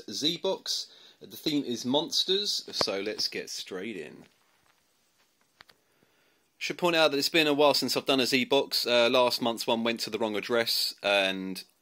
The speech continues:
said it went to an outhouse. Unfortunately, I didn't have an outhouse, so the last box was actually lost.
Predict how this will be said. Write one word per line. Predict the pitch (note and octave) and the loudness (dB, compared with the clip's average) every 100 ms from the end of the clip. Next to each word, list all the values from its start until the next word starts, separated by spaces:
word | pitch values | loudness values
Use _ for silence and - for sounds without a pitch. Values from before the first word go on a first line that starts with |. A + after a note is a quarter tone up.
| _ _ | _ _
said | - B2+ A2 | -6 -2 0
it | G2 | -2
went | G2+ | -6
to | A2 | -4
an | G#2 | -2
outhouse. | G#2+ G2+ G2+ G2 F#2+ | -2 -2 -2 -2 -2
Unfortunately, | G2+ G2 - A#2 F#2+ G2 | -6 -8 -6 -4 -2 -2
I | F#2+ | 0
didn't | F#2 - | -2 -4
have | F#2+ F2+ | -4 -4
an | F2 | -6
outhouse, | E2 F#2 F2+ - | -8 -4 -4 -4
so | - F#2 F#2 - - - | -4 -4 -4 -10 -18 -4
the | |
last | A2 G#2+ - | 0 0 0
box | G#2 - F#2+ | -4 -4 -6
was | F#2+ | -6
actually | - - F2+ | -8 -6 -6
lost. | G2 F#2+ - - - | -2 -2 0 0 -2